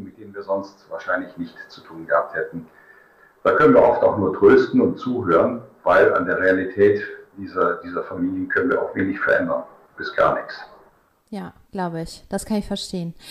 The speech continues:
Speaker 2: Was halten Sie denn eigentlich von der Idee, dass eine Schulpsychologin beziehungsweise ein Psychologe fester Bestandteil von jedem Kollegium an der Schule sein sollte?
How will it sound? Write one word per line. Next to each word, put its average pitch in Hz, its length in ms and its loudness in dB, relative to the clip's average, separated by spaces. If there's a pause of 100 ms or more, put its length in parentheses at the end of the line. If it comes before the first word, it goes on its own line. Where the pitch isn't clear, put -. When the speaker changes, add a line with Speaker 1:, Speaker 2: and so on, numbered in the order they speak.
(500)
Speaker 2:
Was 285 240 -2
halten 359 300 0
Sie 320 140 0
denn 302 180 -2
eigentlich 269 420 -2
von 277 180 -2
der 262 100 -2
Idee, 240 500 -4
dass 226 320 -6
eine 208 480 -6
Schulpsychologin 302 1300 0
beziehungsweise 233 640 -6
ein 214 120 -4
Psychologe 254 840 -2
fester 294 400 -2
Bestandteil 233 680 -2
von 220 220 -4
jedem 294 520 2
Kollegium 226 800 -4
an 180 180 -10
der 185 140 -8
Schule 185 340 -10
sein 170 360 -10
sollte? 160 480 -10